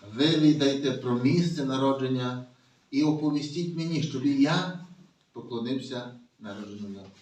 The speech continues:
цареві». Але як ми знаємо, що намір зла був зовсім інший. Ірод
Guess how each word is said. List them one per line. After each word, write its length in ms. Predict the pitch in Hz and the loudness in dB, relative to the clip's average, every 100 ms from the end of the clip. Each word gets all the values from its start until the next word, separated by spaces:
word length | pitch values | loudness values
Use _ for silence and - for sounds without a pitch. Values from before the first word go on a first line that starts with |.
| - | -20
цареві». 300 | - - - - - - - _ _ _ _ _ _ _ _ _ _ _ _ _ _ | -16 -14 -14 -16 -20 -20 -20 _ _ _ _ _ _ _ _ _ _ _ _ _ _
Але 160 | 110 127 | -8 -2
як 160 | 131 151 | -2 0
ми 120 | 151 | 0
знаємо, 720 | 165 180 165 156 143 139 - - _ _ _ | 2 2 4 2 2 -2 -10 -18 _ _ _
що 200 | - 139 | -8 -4
намір 380 | 147 170 170 143 127 117 | -2 0 2 0 -2 -8
зла 360 | 110 127 147 156 | -6 0 0 2
був 140 | 151 | 4
зовсім 560 | 143 143 147 127 156 156 | 4 4 2 2 0 2
інший. 640 | 165 147 120 - 73 - - _ _ _ _ _ _ _ _ _ _ _ _ _ _ _ _ _ _ _ | 2 4 2 0 -4 -8 -14 _ _ _ _ _ _ _ _ _ _ _ _ _ _ _ _ _ _ _
Ірод 680 | 151 180 190 202 202 202 | 6 8 10 8 4 -2